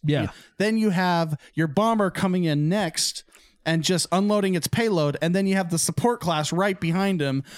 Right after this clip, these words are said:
Speaker 2: feeding the shield to the front A-wing, and then the reloading the payload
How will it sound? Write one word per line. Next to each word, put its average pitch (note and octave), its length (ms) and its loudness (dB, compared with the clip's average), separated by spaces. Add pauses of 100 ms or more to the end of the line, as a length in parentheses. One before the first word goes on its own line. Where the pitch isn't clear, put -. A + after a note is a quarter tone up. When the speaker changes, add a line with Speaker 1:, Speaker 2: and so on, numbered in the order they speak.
(240)
Speaker 2:
feeding G3+ 840 -2
the D3+ 120 0
shield A3+ 400 0
to G3+ 80 0
the F3+ 100 0
front A3 360 0
A-wing, E3 580 0
and E3+ 160 0
then F3 220 0
the D3 320 0
reloading G#3 460 2
the E3 80 0
payload D#3 640 -2